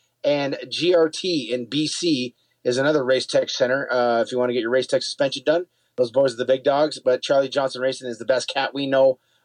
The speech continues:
Uh, big, big shout out to Race Tech Suspension. Bristol Coach Works, thanks to Bannon and the crew over there. Uh, go support them. And then callusmoto dot com. Make sure you use that code C M X U at checkout.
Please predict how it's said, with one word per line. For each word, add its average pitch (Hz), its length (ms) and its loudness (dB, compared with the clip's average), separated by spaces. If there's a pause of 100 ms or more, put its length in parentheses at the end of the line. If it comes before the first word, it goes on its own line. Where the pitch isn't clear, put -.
(140)
Uh, 117 200 -2
big, 123 200 0 (220)
big 123 140 0
shout 127 200 2
out 123 140 2
to 120 100 -8
Race 120 200 -2
Tech 127 100 -2
Suspension. 139 480 -2
Bristol 165 300 0
Coach 160 320 0
Works, 156 320 -2 (320)
thanks 151 180 -2
to - 80 -8
Bannon 147 320 0
and 143 100 -4
the 135 40 -4
crew 147 200 -2
over 135 140 0
there. 139 400 4
Uh, 117 320 0 (220)
go 135 140 0
support - 340 -2
them. 143 120 2
And 139 80 -4
then 127 120 -4
callusmoto 156 600 -2
dot 147 180 0
com. 147 240 -2
Make 135 120 -4
sure 160 140 -6
you - 20 0
use 151 80 -2
that 143 180 -4
code 151 280 -2 (280)
C 180 280 -2
M 165 100 2
X 160 220 -2
U 160 160 0
at 139 160 0
checkout. 160 460 0